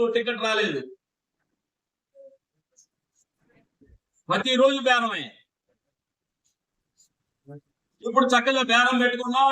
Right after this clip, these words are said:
డబ్బులు తీసుకున్నావు, ఫ్యాను తిరగకూడదు, తిరగాలంట, గ్లాస్ పోయిద్దంట. ఫ్యాను రెక్కల, రెక్కలు ఊడదీస్తాం మేము.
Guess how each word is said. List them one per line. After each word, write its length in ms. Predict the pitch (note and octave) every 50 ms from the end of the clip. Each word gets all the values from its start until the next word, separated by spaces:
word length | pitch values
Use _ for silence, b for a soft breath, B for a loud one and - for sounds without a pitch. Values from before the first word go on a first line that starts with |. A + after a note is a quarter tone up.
| C4 A3+
డబ్బులు 220 | A3+ A#3 A#3+ C4 B3+ A#3+
తీసుకున్నావు, 480 | B3 A#3 B3 B3 B3 B3+ C4+ C#4+ D4 C#4 C#4 - _ _ _ - - - - - - F4+ E4 D#4 D#4 _ _ _ _ G4 G4 F#4+ F#4 - F4+ F4+ - - _ _ - - _ _ _ _ _ _ _ _ -
ఫ్యాను 320 | F3+ G3+ A#3+ C4+ C#4+ D4 D4 D4+ D4 -
తిరగకూడదు, 520 | B3 B3+ C4 B3 A#3+ C4+ B3+ B3 A#3+ A#3 A3+ A3
తిరగాలంట, 500 | A#3+ B3 C4+ C4+ C4 A#3+ A3+ G3+ E3 D#3 D3+ - - - _ _ _ _ _ _ _ _ _ _ D3+ D#3 G3+ - _ _ _ _ _ _ - F#3 - _ _ _ _ -
గ్లాస్ 300 | - F3 G#3+ B3+ B3 B3 A#3+ A#3+
పోయిద్దంట. 400 | A3+ G#3+ G3 E3 E3+ D#3 C#3+ C#3 - - _ G#3 G3+ _ _ _ _ _ _ _ _ _ _ _ _ _ _ B4+ C5 C5 - - _ - G3+ G3 G3+ _ _ _ _ _ _ _ _ _ _ _ _ _ _ _ _ _ _ _ _ -
ఫ్యాను 320 | C3+ D3+ F#3+ G#3+ A3 A3+ A#3 B3 B3 G3+
రెక్కల, 300 | G3+ G#3+ G#3+ G#3+ A#3+ B3 B3 A3+ - -
రెక్కలు 320 | G3 G3 F#3+ - B3 B3 A#3+ A#3
ఊడదీస్తాం 500 | A#3 A#3 A#3 A3+ A#3 A3+ G#3+ - A3+ A3 A3
మేము. 200 | G#3+ G#3 F#3 D#3+